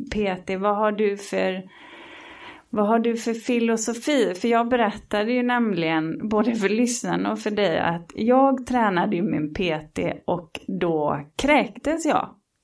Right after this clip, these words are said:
Ehm, för att jag tog i så mycket. Ehm, jag kan inte lasta P T:n för det.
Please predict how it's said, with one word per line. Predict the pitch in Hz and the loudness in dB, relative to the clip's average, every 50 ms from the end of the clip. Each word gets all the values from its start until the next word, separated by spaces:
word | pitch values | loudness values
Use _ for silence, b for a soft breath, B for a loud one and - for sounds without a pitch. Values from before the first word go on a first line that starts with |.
| _ - - | _ -8 -6
Ehm, | 170 165 160 160 156 - - - - - - - | -4 -4 -2 -4 -4 -4 -6 -8 -8 -10 -8 -4
för | - 202 185 | -4 -2 -2
att | 180 175 170 - | -2 -4 -4 -4
jag | - - - | -6 -6 -6
tog | - 185 180 180 | -6 -6 -4 -4
i | - - 165 | -4 -4 -2
så | - 170 165 160 | -2 -2 -2 -4
mycket. | 170 175 165 - - 64 - 202 - 202 B B B B B B B B B B B | -6 -8 -8 -6 -6 -4 -4 -6 -8 -12 B B B B B B B B B B B
Ehm, | - 190 185 185 185 185 - | 0 0 2 2 0 2 4
jag | 277 277 285 285 | 4 4 4 4
kan | 320 330 339 | 4 4 4
inte | 330 285 285 285 | 6 4 4 4
lasta | 269 269 269 269 - - 214 208 | 4 4 2 0 -2 -2 -2 -2
P | 208 - 247 247 220 190 175 175 - | -2 0 0 2 2 2 0 -2 -4
T:n | 190 180 180 | -6 -6 -4
för | 180 - 202 | -4 -4 -4
det. | 185 185 185 196 233 294 | -2 0 2 2 2 2